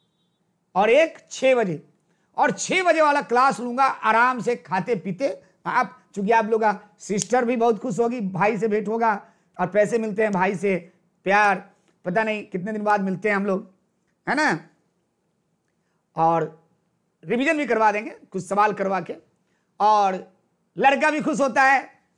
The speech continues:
कि चलो भाई, बहन से, बहन राखी बांधी है,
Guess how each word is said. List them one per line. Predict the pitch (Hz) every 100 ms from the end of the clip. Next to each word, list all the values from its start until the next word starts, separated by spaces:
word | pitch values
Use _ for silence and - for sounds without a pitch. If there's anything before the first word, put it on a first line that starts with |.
| _ _ _ _
कि | 190
चलो | 233 247
भाई, | 226 226 214 - _ _ _ _ _ _ 165
बहन | 185 220 180
से, | 208 196 175
बहन | 185 202
राखी | 196 165 202
बांधी | 190 190 190
है, | 170